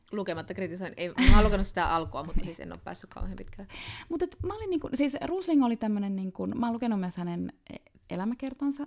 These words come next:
Speaker 2: tai siis muistelmansa.
Speaker 1: Ai jaa, okei.
Speaker 2: Ja mä luin ne viime vuonna.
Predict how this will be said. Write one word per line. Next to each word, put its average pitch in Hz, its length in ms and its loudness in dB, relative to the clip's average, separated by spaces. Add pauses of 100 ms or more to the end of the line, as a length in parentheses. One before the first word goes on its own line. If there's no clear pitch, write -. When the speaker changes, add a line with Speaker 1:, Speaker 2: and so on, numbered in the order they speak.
(120)
Speaker 2:
tai 196 160 -10
siis 185 180 -10
muistelmansa. 247 640 -6 (200)
Speaker 1:
Ai 254 180 -2
jaa, 330 200 -6 (100)
okei. 226 340 -10 (160)
Speaker 2:
Ja 180 320 -2
mä 190 100 -6
luin 220 160 -2
ne 202 100 -2
viime 185 300 -4
vuonna. 185 340 -4